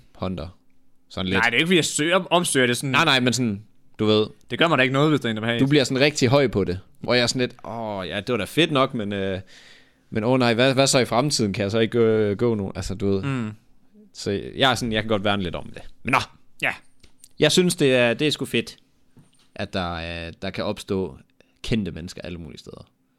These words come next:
Speaker 2: Mm.
Speaker 1: Og det er ikke bare i T V.
Speaker 2: Ja, det er jo det.
Speaker 1: Vi lever virkelig i en alder, hvor alle kan blive kendte.
Speaker 2: Hundrede.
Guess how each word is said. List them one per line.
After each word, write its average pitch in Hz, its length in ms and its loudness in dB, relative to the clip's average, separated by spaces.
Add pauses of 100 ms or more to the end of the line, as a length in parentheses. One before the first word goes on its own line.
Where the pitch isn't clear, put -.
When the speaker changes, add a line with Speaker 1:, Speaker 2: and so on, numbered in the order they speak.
(160)
Speaker 2:
Mm. 120 120 -8
Speaker 1:
Og 101 60 -10 (180)
det - 60 -14
er 92 40 -6
ikke 92 100 -6
bare 80 160 -10
i - 20 -16
T - 120 -16
V. 82 200 -12 (680)
Speaker 2:
Ja, 151 80 2
det 135 100 2
er 175 40 4
jo 202 60 2
det. 120 140 0 (100)
Speaker 1:
Vi 113 80 2
lever 160 200 4
virkelig 175 260 4
i - 20 4
en 107 60 -2
alder, 113 160 2
hvor 95 100 0
alle 123 160 0
kan 95 120 -4
blive 85 120 -8
kendte. 85 300 -12 (360)
Speaker 2:
Hundrede. 151 640 2